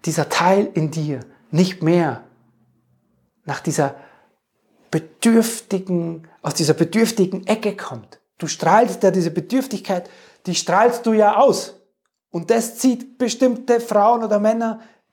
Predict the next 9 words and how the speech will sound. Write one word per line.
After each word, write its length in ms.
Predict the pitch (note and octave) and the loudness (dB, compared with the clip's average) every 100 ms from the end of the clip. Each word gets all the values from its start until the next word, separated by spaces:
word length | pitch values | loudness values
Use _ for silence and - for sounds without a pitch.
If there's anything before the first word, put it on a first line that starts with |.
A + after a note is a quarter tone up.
| _ | _
in 240 | A3+ A#3+ | -4 0
dein 280 | G#3 G3+ A3+ | 2 2 2
Beziehungsleben 920 | A3+ - A#3+ A#3+ A3+ A3+ G#3+ A#3 G#3+ | 0 -2 -2 0 -2 -2 0 0 2
rein. 400 | G#3 A#3 C#4+ B2+ - _ _ _ _ _ _ _ _ _ _ _ _ _ _ _ _ _ _ _ _ _ _ _ _ _ _ _ _ _ _ _ _ _ _ _ _ - | 2 2 0 -10 -20 _ _ _ _ _ _ _ _ _ _ _ _ _ _ _ _ _ _ _ _ _ _ _ _ _ _ _ _ _ _ _ _ _ _ _ _ -12
Und 160 | E3 | -2
das 180 | G3+ F#3+ | 0 0
ist 180 | F#3+ - | -4 0
so 340 | F#3 F#3 F3+ | 4 4 2
wichtig. 600 | E3+ D#3+ - - _ _ | -4 -6 -14 -20 _ _